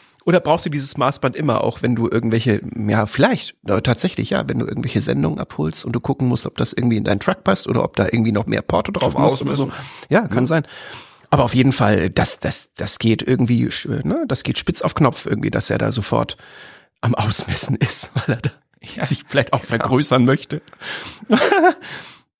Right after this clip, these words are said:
Speaker 1: Vielleicht noch eine Anmerkung zum Jack Rabbit Kurierdienst. Ich fand
Speaker 2: Oh.
Speaker 1: den Namen lustig. Der ist nämlich benannt nach einer Hasenart.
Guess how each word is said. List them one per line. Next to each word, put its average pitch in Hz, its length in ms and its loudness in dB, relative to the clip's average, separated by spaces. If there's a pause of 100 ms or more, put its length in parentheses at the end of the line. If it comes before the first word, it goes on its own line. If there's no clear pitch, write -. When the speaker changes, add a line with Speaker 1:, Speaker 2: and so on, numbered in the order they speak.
(840)
Speaker 1:
Vielleicht 156 380 2
noch 151 140 4
eine 127 200 4
Anmerkung 143 420 4
zum 113 260 2
Jack 139 300 0
Rabbit 131 220 2
Kurierdienst. - 800 -4 (400)
Ich - 100 -14
fand 127 140 2
Speaker 2:
Oh. - 20 2
Speaker 1:
den 107 140 0
Namen 120 240 2
lustig. - 480 -6 (840)
Der 131 160 4
ist - 180 0
nämlich 135 380 2
benannt 110 360 2
nach 147 120 -2
einer 131 320 -2
Hasenart. 104 720 -2